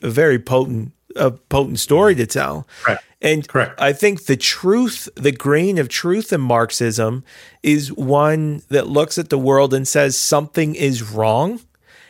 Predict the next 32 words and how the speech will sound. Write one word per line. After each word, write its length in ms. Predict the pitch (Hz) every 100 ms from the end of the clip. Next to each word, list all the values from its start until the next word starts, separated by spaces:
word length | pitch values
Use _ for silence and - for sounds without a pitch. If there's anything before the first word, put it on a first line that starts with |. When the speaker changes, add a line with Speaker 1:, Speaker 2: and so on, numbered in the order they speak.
| -
Speaker 1:
and 200 | 151 147
there 140 | 151 151
needs 380 | 151 185 160 -
to 100 | 156
be 480 | 160 156 156 131 -
improvement. 840 | 127 123 135 131 131 139 131 - - _ - _ -
And, 420 | 143 135 135 123 - _ _
um, 480 | 131 123 123 120 - _
and 180 | 135 151
that's 260 | 175 185 -
true. 280 | - 240 151
A-, 180 | 196 208 -
or 400 | 160 208 123 135 -
that 180 | 143 143
there 180 | 151 -
is 260 | 160 180
such 300 | - 147 147
a 40 | 135
thing 280 | 139 135
as 100 | 127
a 60 | 120
victim 680 | 110 135 - 113 110 165 - -
and 220 | 131 131
there, 260 | 131 131 -
there 300 | 175 127 -
are 260 | 127 127 139
oppressors. 800 | 127 - 190 190 - 95 - -
And 200 | 139 135
there's 220 | 139 135
these 220 | 139 131
part 420 | - - 180 190 -
truths. 580 | - 180 139 180 -